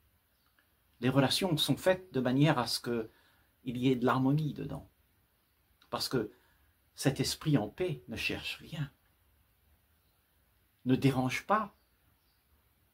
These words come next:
les choses comme elles sont. Elle ne cherche pas à les faire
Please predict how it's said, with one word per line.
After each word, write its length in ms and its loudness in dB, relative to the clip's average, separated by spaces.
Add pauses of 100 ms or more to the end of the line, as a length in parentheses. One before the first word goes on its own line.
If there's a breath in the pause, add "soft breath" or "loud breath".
(520)
les 100 -4
choses 500 -2 (340)
comme 240 -4
elles 120 -8
sont. 280 -4 (260)
Elle 340 -8 (440)
ne 120 -8
cherche 340 -4
pas 120 2
à 220 -4
les 100 -2
faire 400 0